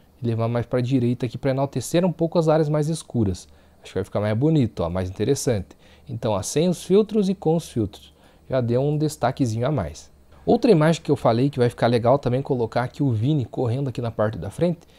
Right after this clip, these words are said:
Aqui, ó, na comemoração do gol. Também recortado no Canva Pro com apenas um clique. Acredite se quiser, meu amigo.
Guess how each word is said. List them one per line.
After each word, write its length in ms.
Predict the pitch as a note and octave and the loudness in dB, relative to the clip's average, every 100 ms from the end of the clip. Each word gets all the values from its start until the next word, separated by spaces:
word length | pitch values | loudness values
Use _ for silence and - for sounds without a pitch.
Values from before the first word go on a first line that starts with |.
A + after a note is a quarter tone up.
| - - | -20 -14
Aqui, 200 | - - | -8 -2
ó, 40 | B2+ | -2
na 60 | |
comemoração 640 | B2 F3 F3+ F3+ E3+ E3 D#3+ | 2 2 4 4 4 2 2
do 100 | F3 | 2
gol. 280 | C#3 B2+ A2+ | 4 4 4
Também 380 | F3 E3 D3+ | 2 2 4
recortado 640 | F3 G3 F#3+ D#3+ D3 D3 D#3+ | 4 2 4 4 6 4 4
no 80 | E3 | 2
Canva 300 | E3 E3 F3 | 0 0 0
Pro 240 | E3 D#3 | 2 0
com 100 | D#3+ | 2
apenas 340 | E3+ E3 E3 E3+ | 0 0 0 0
um 140 | G3+ | -2
clique. 400 | - D#3+ F3 - | 0 0 0 -2
Acredite 480 | C3 C3 A#2+ D3 - | -2 0 2 0 -4
se 80 | E3 | -8
quiser, 380 | - D#3+ C#3 | -4 -2 0
meu 80 | C3 | 0
amigo. 280 | G#2 F#2 F#2 | -2 -2 -6